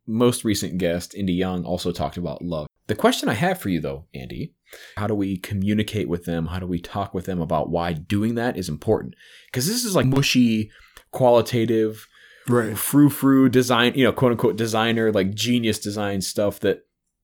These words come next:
Speaker 1: these M B As and these business people we work with don't quite get down with.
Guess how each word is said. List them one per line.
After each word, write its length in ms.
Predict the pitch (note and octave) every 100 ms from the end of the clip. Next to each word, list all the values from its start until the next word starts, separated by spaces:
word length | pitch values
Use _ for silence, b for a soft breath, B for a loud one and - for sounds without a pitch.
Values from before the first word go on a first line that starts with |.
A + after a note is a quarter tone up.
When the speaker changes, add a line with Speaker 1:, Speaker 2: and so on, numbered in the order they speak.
| -
Speaker 1:
these 280 | G#2+ A2+
M 120 | G#2+ A2+
B 160 | A2+
As 360 | C#3+ D#3 D3+ B2
and 120 | G#2
these 120 | G2
business 260 | - C3 C3
people 220 | B2 C3 A#2
we 60 |
work 200 | A#2 A#2
with 240 | A#2 G#2+ - b b b _ -
don't 320 | A2+ A#2 -
quite 320 | - A2 G2
get 180 | G#2 F#2
down 280 | F2+ F2 D#2
with. 300 | C2+ -